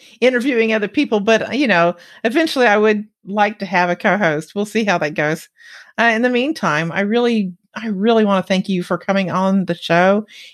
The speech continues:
and, uh, sharing what you know about memoirs and your expertise. And, uh, uh, I just hope that everything this year goes super well for you, especially the retreat. I know that that's, that's a,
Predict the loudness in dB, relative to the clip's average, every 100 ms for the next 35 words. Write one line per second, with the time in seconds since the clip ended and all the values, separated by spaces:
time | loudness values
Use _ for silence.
0 | -2 2 4 2 2 0 -4 -8 -8 0
1 | 2 4 2 0 -2 -2 -2 0 0 0
2 | 0 0 -2 -2 -2 -2 -4 -4 -4 -2
3 | -4 -6 -10 -12 -10 -4 -4 -6 -18 _
4 | _ _ 2 4 4 4 4 2 -2 -4
5 | -2 -2 -2 0 -2 2 2 2 0 2
6 | 0 0 -2 -2 -2 0 2 2 0 0
7 | -10 -8 -4 -2 2 2 0 -2 -6 -2
8 | -2 -2 _ -20 -20 _ -6 -4 0 0
9 | 2 2 2 0 0 2 0 0 -6 -6
10 | -2 -2 -2 -2 -4 -6 -4 -2 -2 0
11 | 0